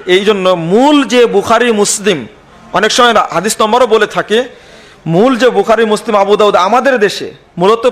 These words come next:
পৃষ্ঠা নম্বরগুলো এবং হাদিস করে এবারতগুলো বলি এই উদ্দেশ্যে যেন আলেম মানুষের উপকারটা বেশি হয়, তারা যেন হাদিস করে চট করে দেখতে পারে। এই জন্য মূল বুখারি যেগুলো পাওয়া যাবে,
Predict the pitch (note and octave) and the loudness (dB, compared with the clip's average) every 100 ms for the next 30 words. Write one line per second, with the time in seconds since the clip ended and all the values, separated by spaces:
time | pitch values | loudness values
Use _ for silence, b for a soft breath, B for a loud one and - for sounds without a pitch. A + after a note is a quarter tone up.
0 | A#3+ G3 - A3 A3 A3 A#3 A#3+ B3 C4+ | -4 -8 -2 -2 0 -2 -2 0 2 0
1 | C4 B B B F3+ F#3+ D#3 D3 F#3 A3+ | -4 B B B 0 0 -2 -4 -4 -6
2 | - A#3+ A#3+ A#3+ A3 F#3 A#3 B3+ G3+ A#3+ | -2 2 2 2 0 2 2 0 -2 -2
3 | A#3 E3+ F#3 G#3+ A#3+ A#3 G3 F3+ - - | -2 0 0 2 0 0 -6 -4 -2 0
4 | G3+ A#3+ - - B B B B C3+ F#3 | 0 0 -4 -18 B B B B -2 0
5 | G#3 A#3 A3+ - B2+ C#3 F#3+ C4 C#4+ C4 | 2 2 0 -4 -2 0 2 0 2 0
6 | B3 A#3 A3+ G#3+ G3 G#3 - F3 D3 D3 | 0 0 2 2 0 -4 -2 -2 -2 -6
7 | C#3+ A#2 F#2 - F3+ G3+ A3+ G#3 G3+ G#3+ | -6 -6 -8 -6 -2 0 0 -2 -4 -4
8 | G#3 G3+ G#3 A3+ C4 B B B D3 F#3+ | -2 -2 0 0 0 B B B -4 -2
9 | G#3 F#3 A2+ F#2 - - - _ _ - | 0 -2 -2 -6 -10 -20 -20 _ _ -20
10 | - - - - - - - - F#3 - | -20 -20 -20 -20 -20 -20 -20 -20 -20 -20
11 | - - - - - G3+ B3 C4 G#3+ A3+ | -20 -20 -20 -20 -2 0 2 0 2 4
12 | D#4 D4 C#4 B3+ C4 A3+ A3 A3+ A3 - | 4 2 2 2 0 0 2 2 0 -4
13 | - G3 F#3 F3 D#3+ G#3 | 0 2 2 0 0 0